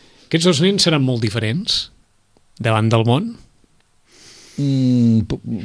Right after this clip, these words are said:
Speaker 2: podria ser. El que, el que segur que tenen és una vinculació, i, i clar, i un tarannà, eh, una vinculació amb la,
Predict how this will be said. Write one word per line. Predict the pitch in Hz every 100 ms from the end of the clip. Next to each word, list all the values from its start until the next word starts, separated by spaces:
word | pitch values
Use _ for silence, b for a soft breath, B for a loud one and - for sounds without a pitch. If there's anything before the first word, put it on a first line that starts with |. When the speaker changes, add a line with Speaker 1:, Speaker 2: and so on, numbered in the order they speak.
| 104 110
Speaker 2:
podria | 170 170 87 87
ser. | - 95 95 - 127
El | 120
que, | 143 135 - -
el | 135
que | 135
segur | 113 135 151 156
que | 151
tenen | 117 147 147 147 127
és | 123 110
una | 113 113 107
vinculació, | 104 101 107 104 101 - 135 107 98 - - _ B B B
i, | - 101 92 98
i |
clar, | 101 139 -
i | 120
un | 127 123
tarannà, | 104 107 113 127 98 107 - -
eh, | 98 95 95 92 110
una | 123
vinculació | 113 113 104 - 113 90
amb | 73
la, | 71